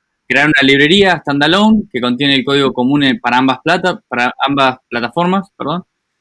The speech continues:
y contiene a su vez módulos dedicados para I O S y para Android, en el caso que necesitemos utilizar, eh, componentes específicos de las plataformas.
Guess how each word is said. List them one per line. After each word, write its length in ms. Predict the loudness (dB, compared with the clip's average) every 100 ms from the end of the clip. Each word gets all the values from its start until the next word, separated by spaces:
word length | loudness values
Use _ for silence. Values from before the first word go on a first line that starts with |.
| _
y 120 | -2
contiene 340 | 0 0 2 2
a 80 | 2
su 100 | 2
vez 140 | 2
módulos 600 | 2 4 4 4 0 -4
dedicados 560 | 0 2 2 2 0 -2 -4
para 260 | -2 0 -2 -4 0
I 100 | 2
O 80 | 4
S 360 | 2 0 -8 _ -6
y 100 | -2
para 260 | 0 2
Android, 380 | 0 0 -2 -2 _ _ _ _ -4
en 100 | 0
el 160 | 0
caso 280 | 0 -4 -4
que 80 | -4
necesitemos 580 | -4 -4 -6 -2 -2 -2
utilizar, 560 | -2 -4 -4 -2 -4 -6 _ _ _ -8
eh, 260 | -2 -2 -2
componentes 560 | -4 0 0 0 -2
específicos 840 | -6 -6 -6 -4 -6 -6 -6 -4 -2
de 80 | -2
las 120 | -4
plataformas. 560 | -6 -6 -6 -10 -10